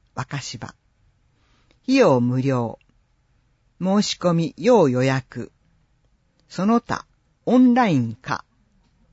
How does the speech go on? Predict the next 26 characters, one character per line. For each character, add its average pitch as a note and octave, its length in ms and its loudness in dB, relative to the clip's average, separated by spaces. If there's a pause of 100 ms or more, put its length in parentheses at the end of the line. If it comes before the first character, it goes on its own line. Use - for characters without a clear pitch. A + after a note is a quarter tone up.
(760)
問 G3+ 200 0
い F#3+ 80 4
合 F3+ 60 4
わ F3 100 2
せ、 - 280 -8 (380)
東 B3+ 200 2
京 B3 280 4
大 G3+ 240 2
学 C3 300 -4 (300)
物 D#3+ 180 -4
性 C4 340 2
研 G#3+ 300 0
究 F#3+ 300 -4
所、 - 340 -10 (480)
持 F#3 360 -2
田。 - 200 -10 (1040)
電 F#3 360 0
話、 F3 280 0
七 G3 360 2
一 B3+ 160 0
三 F3+ 340 -4
六 C#3+ 400 -6 (160)
三 A#3+ 380 2
二 E3 260 0
零 D#3 320 0
七。 A#2+ 320 -4